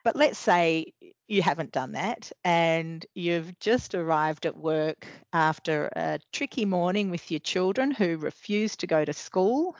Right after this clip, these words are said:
that you've, so you've already used up some of your resilient capacity there. You arrive at work, a colleague calls in sick,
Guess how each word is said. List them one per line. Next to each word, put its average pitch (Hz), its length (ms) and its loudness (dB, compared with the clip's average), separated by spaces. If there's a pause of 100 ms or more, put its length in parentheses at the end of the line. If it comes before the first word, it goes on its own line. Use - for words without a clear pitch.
that - 580 -2
you've, 175 180 -2 (220)
so 143 160 2
you've 170 200 2
already 165 280 2
used 175 280 -2
up - 140 -2
some 156 220 -2
of 143 100 -8
your 151 160 -4
resilient 143 460 -6
capacity 147 540 -4
there. 143 280 2 (640)
You 214 140 0
arrive 208 260 6
at - 80 -4
work, 202 280 2
a 185 40 -4
colleague 196 500 0 (240)
calls 190 360 -8
in 175 120 -12
sick, - 440 -10